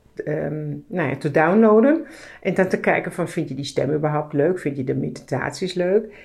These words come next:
En dan kun je hem aanschaffen. Volgens mij heb ik vijfendertig euro ergens betaald voor een heel jaar. En dat is het echt waard. Er zit prachtige muziek bij. Eh, binaural beats die ook goed zijn voor de hersengolven. Er zitten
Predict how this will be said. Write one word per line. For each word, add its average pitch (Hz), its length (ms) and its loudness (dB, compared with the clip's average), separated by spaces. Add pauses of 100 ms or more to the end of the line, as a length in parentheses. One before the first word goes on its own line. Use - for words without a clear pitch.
(140)
En 208 120 -2
dan 180 160 2
kun 156 140 0
je 147 60 0
hem 147 80 -4
aanschaffen. 147 760 -6
Volgens 151 300 -8
mij 143 100 -6
heb 143 120 -8
ik 143 120 -10
vijfendertig 147 560 -6
euro 156 260 -2
ergens 143 400 -6
betaald 131 400 -10
voor - 140 -12
een 139 120 -4
heel 143 220 -6
jaar. 147 380 -8 (460)
En 147 100 -12
dat 180 140 -2
is 160 100 -6
het 156 160 -6
echt - 260 -6
waard. 135 360 -8
Er - 340 -20
zit - 340 -10
prachtige 185 420 -4
muziek 156 640 -2 (180)
bij. 151 400 0 (760)
Eh, 156 100 -6
binaural 147 760 0
beats 156 360 -6
die 156 180 -4
ook 151 120 -8
goed - 200 -12
zijn 151 160 -2
voor 156 100 0
de 156 60 0
hersengolven. 165 800 -2
Er 147 100 -6
zitten 151 600 -6